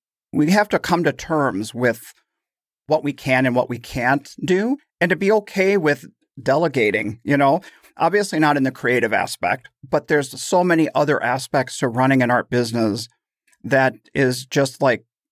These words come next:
i-, it's impossible to do all of it, you know, to, to have your, I, obviously you oversee all of it, but you can't do the accounting. You can't do the, you know what I mean? All the, all the minutia that keeps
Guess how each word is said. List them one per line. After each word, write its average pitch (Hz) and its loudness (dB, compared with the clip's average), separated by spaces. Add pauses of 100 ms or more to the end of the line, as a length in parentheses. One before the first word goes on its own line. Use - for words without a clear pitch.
i-, - -10
it's 151 -2
impossible 147 0
to 139 0
do 127 2
all 143 2
of 117 -2
it, - -8 (340)
you 120 0
know, 131 -2 (100)
to, 120 -4 (260)
to 123 -2
have 135 0
your, 123 -4 (380)
I, 147 2
obviously 151 0
you 151 2
oversee 143 0
all 139 2
of 123 -2
it, 135 -2
but 131 -2
you 131 -4
can't 135 0 (460)
do 127 -2
the 127 2
accounting. 143 0
You 120 -6
can't 139 -2
do 143 0
the, 139 0 (120)
you 175 2
know 180 2
what 180 2
I 165 2
mean? 160 2
All 165 2
the, 165 2
all 156 2
the 156 0
minutia 147 2
that 135 0
keeps - -6